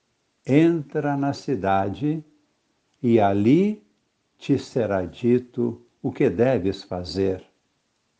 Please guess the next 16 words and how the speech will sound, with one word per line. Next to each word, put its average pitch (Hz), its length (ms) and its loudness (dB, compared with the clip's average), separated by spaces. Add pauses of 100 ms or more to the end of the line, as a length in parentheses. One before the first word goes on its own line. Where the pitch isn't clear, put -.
(1200)
Os 110 260 0
homens 135 580 2
que 117 100 -4
acompanhavam 101 920 -2
Saulo 120 760 0 (560)
ficaram 117 960 -2
mudos 139 880 0
de 95 200 -4
espanto, 131 840 -4 (1000)
porque 135 500 2
ouviam 120 960 2
a 151 140 -2
voz, 120 680 -2 (1080)
mas 113 500 2
não 120 380 0
viam 120 760 -4